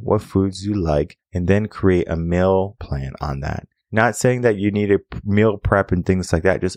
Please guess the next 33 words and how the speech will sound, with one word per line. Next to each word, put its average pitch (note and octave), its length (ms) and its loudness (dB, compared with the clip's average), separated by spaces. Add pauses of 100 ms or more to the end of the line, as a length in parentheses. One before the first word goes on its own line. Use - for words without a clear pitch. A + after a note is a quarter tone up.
understand F#2 680 -2
what G2 180 2
foods F#2 320 0
are E2 40 -2
gonna E2 200 0
do E2 160 0
best D#2+ 340 0
for D#2 220 -2
you. - 300 -6 (340)
And E2+ 220 -4
then F#2+ 420 2
once G2 380 -2
those G#2+ 260 2
foods G#2+ 280 0
start F#2 220 0
working F#2 300 0
for - 180 0
you, F#2 220 0
your F2+ 220 2
mindset's F2 560 -2
gonna E2+ 100 2
start D#2+ 240 0
working D#2+ 260 -4
for - 160 -4
you, E2 220 -2
and D#2 100 -4
then D#2 120 -4
your D#2 100 -4
whole E2+ 340 2
life D2+ 280 -2
is - 100 -10
gonna D2+ 180 -6
change. C#2 460 -10